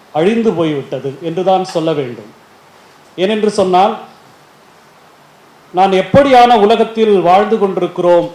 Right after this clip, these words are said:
என்று மறுபடியும் மறுபடியும் கேள்வி கேட்டுக்கொள்ள வேண்டிய ஒரு சூழலில் நாம் இருக்கிறோம்.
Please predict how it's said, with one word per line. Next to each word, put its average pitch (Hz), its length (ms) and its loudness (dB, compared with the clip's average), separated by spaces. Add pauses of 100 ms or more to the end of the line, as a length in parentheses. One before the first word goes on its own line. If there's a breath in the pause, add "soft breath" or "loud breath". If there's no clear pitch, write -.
என்று 175 680 -2 (480)
மறுபடியும் 247 480 2
மறுபடியும் 240 480 0
கேள்வி 240 360 2
கேட்டுக்கொள்ள 214 580 0
வேண்டிய 202 360 0
ஒரு 175 140 -2
சூழலில் 190 640 -2
நாம் 165 200 -2
இருக்கிறோம். 170 560 -4